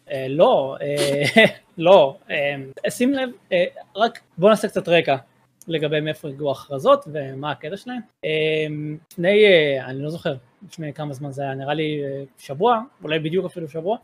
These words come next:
היה איזשהו, אה, כזה פרזנטציה, שואו-קייס לסיילנט היל, שאירחה קונאמי, כי היא הבעלים של המותג, אה, והיא בעיקרון הכריזה על, אה, כמה משחקים של סיילנט היל שעומדים לצאת בזמן הקרוב, והקטע עם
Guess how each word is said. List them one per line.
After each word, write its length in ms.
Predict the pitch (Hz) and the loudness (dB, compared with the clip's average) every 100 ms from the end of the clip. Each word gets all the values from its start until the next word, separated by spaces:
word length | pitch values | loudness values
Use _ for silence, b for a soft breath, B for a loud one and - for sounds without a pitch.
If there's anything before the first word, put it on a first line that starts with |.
| _ | _
היה 480 | 151 160 170 185 185 | 2 4 6 6 6
איזשהו, 580 | 170 180 - 175 160 156 | 4 0 -4 -6 -4 -4
אה, 320 | 151 147 143 139 | -4 -4 -6 -8
כזה 280 | 143 135 143 - | -14 -14 -14 -10
פרזנטציה, 880 | 151 143 147 190 196 - 202 175 | -10 -8 -4 0 0 2 2 2
שואו-קייס 680 | 156 202 196 196 175 170 - | 0 0 0 0 -2 -2 -8
לסיילנט 520 | 156 - 170 160 156 | -14 -4 -4 -4 -6
היל, 260 | 170 226 226 311 | -6 -6 -6 -12
שאירחה 1120 | - 160 151 - 160 - 196 175 - 208 175 - | -16 -12 -12 -10 -10 -6 -4 -4 -4 0 0 -2
קונאמי, 460 | 170 156 156 170 247 - - | -10 -8 -6 -6 -8 -12 -8
כי 60 | |
היא 340 | 165 160 156 139 | -4 -4 -2 -4
הבעלים 340 | 139 143 147 | -4 -8 -10
של 140 | - 139 | -12 -14
המותג, 340 | 127 127 202 220 _ 170 | -14 -4 -4 -4 _ -6
אה, 160 | 151 143 | -4 -4
והיא 140 | 156 | -6
בעיקרון 300 | 156 208 277 | -6 -2 -2
הכריזה 440 | 226 - 202 220 | -2 -2 -4 0
על, 200 | 240 233 | -2 -2
אה, 140 | 240 220 | -4 -4
כמה 320 | 220 226 240 | -4 -2 -2
משחקים 400 | 226 - - 220 | -4 -10 -10 -8
של 120 | 196 | -8
סיילנט 360 | 190 190 185 160 | -2 0 0 -2
היל 100 | 156 | -6
שעומדים 360 | - 147 160 | -10 -10 -8
לצאת 240 | 170 175 151 | -6 -8 -8
בזמן 300 | 143 165 151 | -10 -8 -10
הקרוב, 340 | - 143 135 - | -10 -10 -10 -12
והקטע 560 | 143 143 131 - 240 277 269 | -14 -12 -10 -6 -4 -2 -4
עם 180 | 196 175 | -4 -6